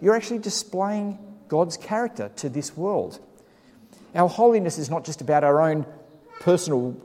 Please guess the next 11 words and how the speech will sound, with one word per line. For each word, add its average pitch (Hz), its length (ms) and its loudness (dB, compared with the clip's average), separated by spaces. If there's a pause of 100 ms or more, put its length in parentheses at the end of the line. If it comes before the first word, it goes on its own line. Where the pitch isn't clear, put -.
goodness. 147 540 0 (1040)
It's - 120 -10
about 139 180 2
how 170 180 2
we 160 140 4
represent 139 580 4
our 131 140 2
great 127 360 2
God 123 400 0
as 113 180 -8
well. 117 440 2